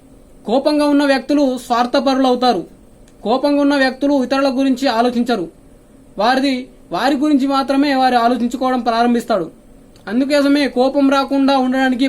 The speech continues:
ప్రయత్నించాలని బుద్ధుడు చెబుతున్నాడు. వాస్తవం ఎప్పటికైనా బయటపడాలి. అలాగే సూర్యచంద్రులు ప్రకాశించకుండా ఉండలేరు. అసూయ, ద్వేషం వంటివి మన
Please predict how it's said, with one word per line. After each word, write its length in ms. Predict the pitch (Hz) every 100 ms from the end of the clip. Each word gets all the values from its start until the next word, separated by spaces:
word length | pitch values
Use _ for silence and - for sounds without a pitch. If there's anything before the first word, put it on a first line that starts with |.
| 247
ప్రయత్నించాలని 680 | 233 240 254 254 247 247 240 202
బుద్ధుడు 240 | 208 262 247
చెబుతున్నాడు. 460 | 240 208 214 160 143 - - - - - - - - - - - - - - - - - - - - - - - - - -
వాస్తవం 500 | 185 262 - 320 302 294
ఎప్పటికైనా 460 | 302 302 302 302 277
బయటపడాలి. 580 | 247 277 247 254 226 180 - - -
అలాగే 320 | 208 269 285 277 247 -
సూర్యచంద్రులు 600 | 269 294 277 269 277 277 247
ప్రకాశించకుండా 720 | 233 269 262 262 262 262 254
ఉండలేరు. 380 | 226 240 220 156 - - - - - - - - 165
అసూయ, 300 | - 294 294 240
ద్వేషం 300 | 269 269 277
వంటివి 380 | 262 247 247 269
మన 180 | 247